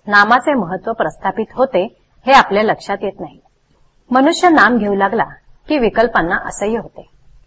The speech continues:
आणि आता हा नाम घेऊ लागला, आता आपली धडगत नाही,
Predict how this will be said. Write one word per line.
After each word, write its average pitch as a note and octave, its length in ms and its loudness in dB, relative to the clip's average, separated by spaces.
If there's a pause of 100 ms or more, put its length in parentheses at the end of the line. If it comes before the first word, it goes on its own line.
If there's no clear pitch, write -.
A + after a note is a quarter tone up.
(160)
आणि C4 200 2
आता A3+ 360 4
हा A3+ 180 2
नाम A#3+ 320 4
घेऊ B3 160 2
लागला, D#3+ 380 -2 (220)
आता A#3+ 260 2
आपली A#3+ 220 2
धडगत F#3+ 460 0
नाही, F3+ 260 -6